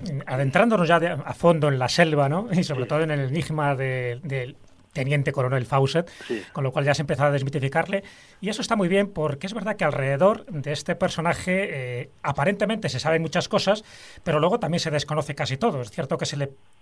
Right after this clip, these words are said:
Speaker 1: pierde la pista, ¿no? A partir de febrero de mil novecientos veinticinco,
Speaker 2: Sí.
Speaker 1: cuando se mete en el Mato Grosso,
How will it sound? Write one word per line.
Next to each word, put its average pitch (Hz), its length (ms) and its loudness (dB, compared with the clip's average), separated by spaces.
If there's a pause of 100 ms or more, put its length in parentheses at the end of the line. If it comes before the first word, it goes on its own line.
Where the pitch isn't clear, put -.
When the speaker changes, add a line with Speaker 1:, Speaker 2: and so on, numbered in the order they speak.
Speaker 1:
pierde 175 300 0
la 156 140 0
pista, 196 420 -2
¿no? 160 100 -2
A 156 120 -2
partir 139 340 -6
de 147 80 -2
febrero 147 380 -2
de 135 80 0
mil 139 80 -2
novecientos 143 320 -4
veinticinco, 185 540 -2 (300)
Speaker 2:
Sí. 117 200 -8
Speaker 1:
cuando 160 420 2
se 147 140 -2
mete 156 200 2
en 143 60 0
el 143 60 -2
Mato 151 220 0
Grosso, 202 400 0